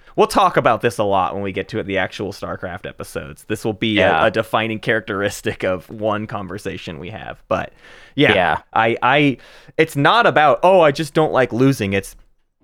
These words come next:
Speaker 1: I don't like losing when I've been jacked up on, <laughs> on fast times or whatever, right?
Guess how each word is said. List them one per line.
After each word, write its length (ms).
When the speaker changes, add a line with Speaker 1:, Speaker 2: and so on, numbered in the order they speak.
Speaker 1:
I 140
don't 140
like 140
losing 380
when 200
I've 280
been 260
jacked 600
up 400
on, 360
<laughs> 240
on 220
fast 520
times 400
or 80
whatever, 280
right? 240